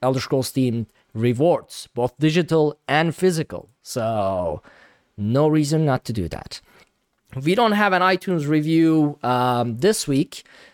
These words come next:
so we are gonna skip that. But if you do leave us a s-, uh, review on iTunes, this will be where we read it. And hopefully it will not have Guar's or Almir Dominion in it, like it always does, every five star. I do not understand this,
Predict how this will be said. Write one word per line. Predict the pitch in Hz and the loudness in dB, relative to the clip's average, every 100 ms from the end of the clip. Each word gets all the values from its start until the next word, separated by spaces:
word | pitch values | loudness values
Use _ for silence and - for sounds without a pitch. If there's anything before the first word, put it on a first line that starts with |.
| - | -10
so | - 135 | 0 2
we | 139 | 2
are | 143 | 2
gonna | 139 | 0
skip | - 147 175 | -2 -2 0
that. | 214 - | 0 0
But | 160 | 0
if | 160 | 0
you | 185 | 0
do | 156 143 262 240 | 0 2 4 4
leave | 208 175 170 | 2 4 2
us | 160 | 2
a | 160 | -2
s-, | - - | -2 0
uh, | 143 127 127 127 | 2 2 4 2
review | 131 156 175 160 | 2 2 2 2
on | 147 147 | 0 0
iTunes, | 175 196 - 180 220 156 | 0 0 -2 -4 -4 -2
this | 175 - | -2 0
will | 185 | -2
be | 165 180 | 2 2
where | 156 165 160 | 2 2 2
we | 160 147 | 2 0
read | 143 247 180 | 2 2 4
it. | 170 175 - - - | 2 -2 -18 -20 -4
And | 185 | -2
hopefully | 190 285 285 285 269 | 2 0 -2 -2 0
it | 226 214 | 0 2
will | 214 | 2
not | 180 196 190 | 2 0 2
have | 190 190 175 | 2 2 0
Guar's | 147 170 196 196 175 | 0 2 4 2 2
or | 185 | 2
Almir | 180 196 202 | 2 2 2
Dominion | 185 202 254 233 180 | 2 0 2 2 4
in | 147 | 2
it, | 170 - | 0 0
like | 147 190 214 | 2 2 2
it | |
always | 226 233 240 240 175 | 2 4 2 2 2
does, | 226 233 139 | 2 2 0
every | 175 220 240 | 0 0 -2
five | - 233 226 - | -2 2 0 0
star. | - 226 220 107 | -2 2 2 0
I | 131 | 0
do | 147 180 | 0 0
not | 190 208 | 2 2
understand | 208 202 190 214 220 | 2 0 0 0 2
this, | 160 85 - | 0 -2 -6